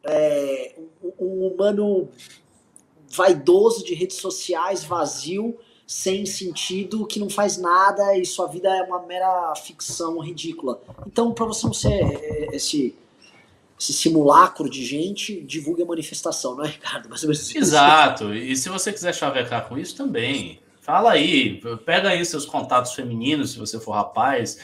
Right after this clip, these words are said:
Speaker 2: E aí, gata, vai pro dia doze de setembro e manda um meme. Ela vai dar risada, ela vai achar que você é um idiota. Não tem problema não, faça aí, teste.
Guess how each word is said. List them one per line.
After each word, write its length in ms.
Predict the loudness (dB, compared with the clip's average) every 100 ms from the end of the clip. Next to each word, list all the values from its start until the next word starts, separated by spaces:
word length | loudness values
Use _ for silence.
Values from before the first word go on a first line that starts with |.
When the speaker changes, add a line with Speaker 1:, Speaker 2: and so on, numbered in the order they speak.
| -20 -10 4
Speaker 2:
E 80 |
aí, 300 | 8 8 6
gata, 500 | 6 8 8 4 -6 -12 -18 0
vai 180 | 4 4
pro 140 | 2
dia 140 | -2
doze 240 | 0 -2 -4
de 80 | -6
setembro 560 | -6 -4 -6 -4 -4
e 40 | -2
manda 280 | 0 0
um 80 | 0
meme. 680 | -2 2 4 4 0 -6 -4
Ela 240 | -2 4 6
vai 180 | 6 6
dar 120 | 4
risada, 600 | 2 2 6 8 8 6
ela 140 | 4
vai 100 | 6
achar 160 | 4 0
que 80 | -4
você 160 | -4
é 60 | -4
um 20 |
idiota. 320 | 0 2 2 -2 -10 -4
Não 140 | 2
tem 160 | 2 4
problema 420 | 4 4 4 4
não, 300 | 4 4 4
faça 320 | 2 2 2
aí, 240 | 0 -2
teste. 680 | 2 6 6 4 -2 -6 -8